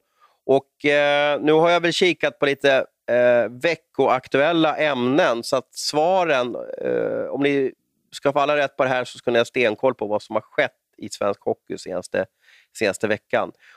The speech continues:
Och då alltså då S M S-svar till mig som gäller, och så går vi igenom rätt svar efteråt. Eh, jag glömde att Jonas Junland var den som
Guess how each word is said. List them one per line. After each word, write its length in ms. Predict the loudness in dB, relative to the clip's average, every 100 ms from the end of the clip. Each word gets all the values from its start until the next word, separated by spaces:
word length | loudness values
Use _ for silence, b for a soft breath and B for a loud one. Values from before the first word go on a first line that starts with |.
| b b
Och 160 | -6 -2
då 120 | 0
alltså 300 | 0 0 -2
då 120 | 0
S 220 | 0 -2 0
M 60 |
S-svar 680 | -2 -2 -10 -4 0 0 0
till 180 | -2 -2
mig 200 | 0 -2
som 180 | 0 0
gäller, 320 | 2 0 -2
och 160 | -4
så 100 | -6
går 160 | -2 0
vi 80 | 0
igenom 260 | 0 0
rätt 180 | -2 -4
svar 280 | 0 0 0
efteråt. 560 | -4 -4 -6 -8 -6 -6 _ _ _ _ _ _ -6
Eh, 120 | -2 -2
jag 160 | -2
glömde 340 | -2 -2 -2 -2
att 100 | -2
Jonas 260 | 0 0
Junland 560 | 2 0 2 0 -2 -2
var 60 |
den 100 |
som 60 | -6